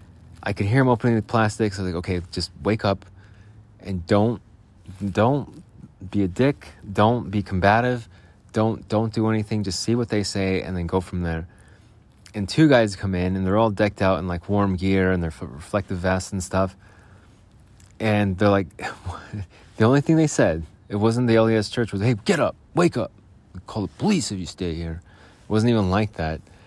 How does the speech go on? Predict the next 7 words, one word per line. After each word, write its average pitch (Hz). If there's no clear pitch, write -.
Two 139
construction 117
workers, 104
um, 98
all 107
decked 104
out. 87